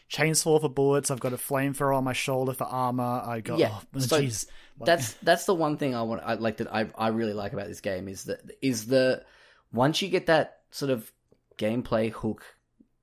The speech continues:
Speaker 2: like, that core gameplay hook, uh, and that loop, it's, it's almost like a resource management game. Um,
Speaker 1: I ha-,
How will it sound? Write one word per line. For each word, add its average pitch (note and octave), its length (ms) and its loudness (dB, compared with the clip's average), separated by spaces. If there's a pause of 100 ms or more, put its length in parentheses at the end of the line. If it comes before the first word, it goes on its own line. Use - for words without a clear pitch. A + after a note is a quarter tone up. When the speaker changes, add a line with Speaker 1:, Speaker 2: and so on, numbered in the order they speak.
(180)
Speaker 2:
like, G#2 220 -4
that G#2+ 160 -4
core B2 280 0
gameplay A2+ 400 -2
hook, - 340 -4 (640)
uh, A#2 260 0
and A2+ 100 -2
that G#2 140 -2
loop, A#2 300 -2 (380)
it's, - 460 -6 (720)
it's C3 240 -2
almost G3+ 400 0
like F#3 140 0
a C#3 160 0 (420)
resource B2+ 640 -2
management A2+ 580 -4
game. A3 380 0 (640)
Um, F3 540 4
Speaker 1:
I D#3 160 4
ha-, C#3+ 220 -2